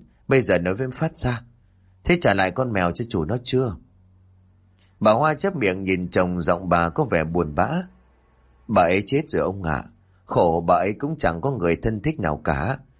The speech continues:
Nghe nói bà ấy từ nơi khác về rồi ở đó hơn chục năm.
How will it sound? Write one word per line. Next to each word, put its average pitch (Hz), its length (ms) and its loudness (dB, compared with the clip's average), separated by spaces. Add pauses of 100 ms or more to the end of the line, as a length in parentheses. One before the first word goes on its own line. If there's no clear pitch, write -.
(220)
Nghe 147 140 2
nói 143 300 2
bà 90 80 6
ấy 98 360 0
từ 87 100 -2
nơi 113 240 -2
khác 151 140 -6 (100)
về 82 220 2
rồi 80 200 0
ở 78 160 0
đó 82 180 2
hơn 113 320 -4
chục - 200 -4
năm. 98 320 -2